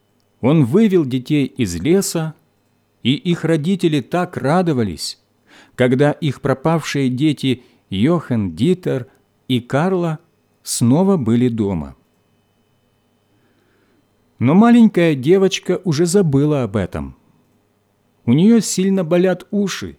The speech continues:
и сломалась кукла. Всё это так печально.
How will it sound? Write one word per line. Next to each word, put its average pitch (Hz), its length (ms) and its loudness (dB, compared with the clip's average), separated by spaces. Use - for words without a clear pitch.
и 127 80 -4
сломалась 180 600 0
кукла. 110 600 -4
Всё - 420 -2
это 143 280 -4
так - 480 -6
печально. 120 800 -4